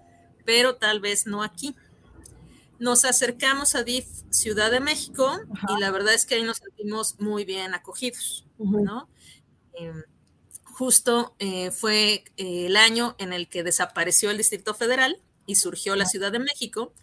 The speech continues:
Speaker 2: Ajá.
Speaker 1: Antes, eh, dif, Distrito Federal, no existía, ¿no? Era el dif nacional, que
Speaker 2: Sí.
Speaker 1: también tenía como criterio, solo tenía niños mayores de ocho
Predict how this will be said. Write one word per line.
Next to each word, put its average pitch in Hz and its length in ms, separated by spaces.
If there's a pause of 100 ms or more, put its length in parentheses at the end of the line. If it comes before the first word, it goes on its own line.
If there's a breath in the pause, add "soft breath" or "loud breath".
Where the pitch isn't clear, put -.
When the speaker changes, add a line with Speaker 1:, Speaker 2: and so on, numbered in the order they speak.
(280 loud breath)
Speaker 2:
Ajá. 220 120
Speaker 1:
Antes, 240 400 (200)
eh, 175 320
dif, 214 600
Distrito 180 400
Federal, 254 320
no 180 80
existía, - 540
¿no? 262 140
Era 202 320
el 175 180
dif 196 200
nacional, 196 580 (400 soft breath)
que 185 100
Speaker 2:
Sí. - 60
Speaker 1:
también 196 320
tenía 185 260
como 175 220
criterio, 214 360
solo 208 220
tenía 190 220
niños 196 260
mayores 170 340
de 165 60
ocho 165 160